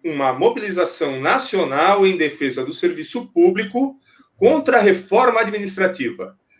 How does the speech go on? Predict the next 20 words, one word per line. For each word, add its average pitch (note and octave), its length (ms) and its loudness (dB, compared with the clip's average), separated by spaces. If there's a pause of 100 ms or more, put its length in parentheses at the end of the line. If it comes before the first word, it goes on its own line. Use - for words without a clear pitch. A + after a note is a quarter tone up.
(220)
Então, E3 380 0
esse A#3+ 180 2
é C#4 40 -2
o C#4 60 -8
primeiro A3+ 420 0
tema G#3 360 4
de C3+ 140 -2
hoje F#3+ 240 4
que F#3+ 80 -2
a F3 40 2
gente D#3+ 240 -6
vai D3+ 220 2
conversar A3+ 720 4
com D3+ 160 2
a C#3+ 160 0
Cleide C3+ 300 -2
e - 60 -20
com A3 100 -16
o - 20 -12
Sérgio, F3 640 2